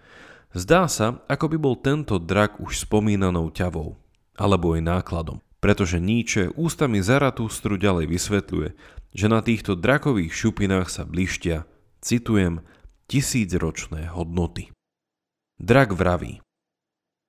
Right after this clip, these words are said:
„Všetká hodnota už bola stvorená a všetká hodnota som ja. Veru,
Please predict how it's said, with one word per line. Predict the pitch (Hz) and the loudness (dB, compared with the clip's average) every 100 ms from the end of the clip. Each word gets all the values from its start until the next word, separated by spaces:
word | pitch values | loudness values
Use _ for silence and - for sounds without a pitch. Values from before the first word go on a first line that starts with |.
| _ - | _ -4
„Všetká | - 110 - 87 92 | 0 0 0 0 2
hodnota | 131 151 139 - 135 - | 0 0 -2 0 0 0
už | 90 | -4
bola | 85 90 76 | 0 0 0
stvorená | - 90 95 98 87 82 80 - _ - | -6 2 4 4 4 0 -2 -10 _ -8
a | 90 | -4
všetká | - 95 - 73 85 | 0 -2 -2 -8 -2
hodnota | 98 104 98 87 80 78 - _ _ _ | 0 2 0 0 -4 -4 -10 _ _ _
som | - - 82 82 | -8 -6 -4 -6
ja. | 73 - - _ _ _ _ - | -8 -12 -20 _ _ _ _ -8
Veru, | 98 104 113 | 2 4 4